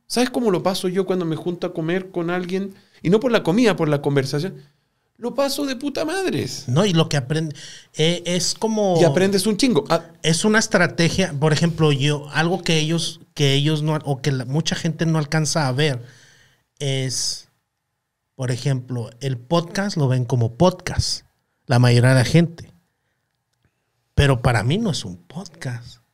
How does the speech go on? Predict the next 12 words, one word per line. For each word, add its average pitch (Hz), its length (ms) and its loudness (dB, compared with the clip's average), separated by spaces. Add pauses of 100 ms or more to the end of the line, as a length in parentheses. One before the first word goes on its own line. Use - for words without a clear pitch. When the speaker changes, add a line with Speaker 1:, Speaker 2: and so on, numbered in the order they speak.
Speaker 2:
Para 131 240 0
mí 151 260 0
es, 165 380 0 (800)
es 135 240 -6
una 156 200 0
escuela 131 960 -4 (840)
donde 117 240 -2
yo 127 100 0
estoy 214 200 -2
aprendiendo 117 460 -4
de - 80 -20
ti. 185 360 -4